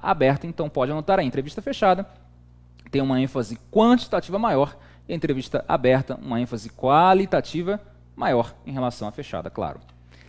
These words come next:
A grande vantagem, no entanto, da entrevista aberta é permitir, é permitir que o campo seja configurado pelo entrevistado. A entrevista aberta. Opa, se o campo é configurado pelo entrevistado, tá? Segundo a sua estrutura particular,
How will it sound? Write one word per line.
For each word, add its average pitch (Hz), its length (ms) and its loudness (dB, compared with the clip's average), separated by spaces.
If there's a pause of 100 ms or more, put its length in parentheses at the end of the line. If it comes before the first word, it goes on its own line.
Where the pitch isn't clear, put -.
(180)
A 156 100 2
grande 240 240 4
vantagem, 208 460 2
no 147 60 0
entanto, 214 320 2
da 143 80 2
entrevista 147 480 0
aberta 165 420 8
é 113 40 -2
permitir, 143 500 -6
é 135 80 2
permitir 214 680 2
que - 100 -8
o 135 60 0
campo 208 480 2
seja 139 240 -4
configurado 185 640 0
pelo 202 140 -4
entrevistado. 196 760 0 (320)
A 95 80 -8
entrevista 120 500 -4
aberta. 131 480 2 (380)
Opa, 156 380 2
se - 180 -8
o 240 80 -2
campo 269 460 0
é 262 40 6
configurado 220 680 2
pelo 147 140 0
entrevistado, 139 840 -2 (600)
tá? 131 300 0
Segundo 190 500 -2
a 160 40 4
sua 143 280 -2
estrutura 127 480 -4
particular, 107 720 -2